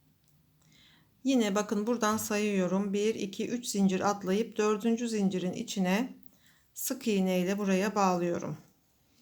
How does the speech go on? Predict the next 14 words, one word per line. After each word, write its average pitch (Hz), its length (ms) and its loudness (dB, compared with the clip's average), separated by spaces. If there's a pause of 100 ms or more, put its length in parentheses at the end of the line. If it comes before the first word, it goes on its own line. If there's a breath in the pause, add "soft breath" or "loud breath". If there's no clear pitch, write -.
(1300 soft breath)
Bir 240 180 4
zincir 233 420 2
çekiyorum. 196 880 0 (2000)
Tekrar 226 760 0 (200)
sayıyorum. 196 880 0
Bir, 214 220 2
iki, 196 360 -6
üç 240 180 -6
zincir 208 340 -2
atlayıp 190 560 0
yine 202 280 -2
dördüncü 214 540 0
zincirin 190 560 0
içine 190 600 -2